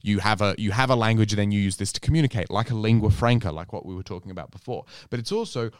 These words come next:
one of the most widely spoken, um, one of the most widely spoken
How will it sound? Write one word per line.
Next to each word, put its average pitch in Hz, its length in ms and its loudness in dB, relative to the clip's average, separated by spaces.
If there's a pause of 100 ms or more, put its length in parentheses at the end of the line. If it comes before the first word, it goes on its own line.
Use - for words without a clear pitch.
one 123 160 -2
of 123 80 0
the 127 60 2
most 120 260 -2
widely 127 540 -2
spoken, 113 800 -6 (320)
um, 92 540 -6 (880)
one 120 180 -6
of 110 40 -4
the 110 60 -4
most 110 240 -8
widely 110 380 -4
spoken 104 640 -8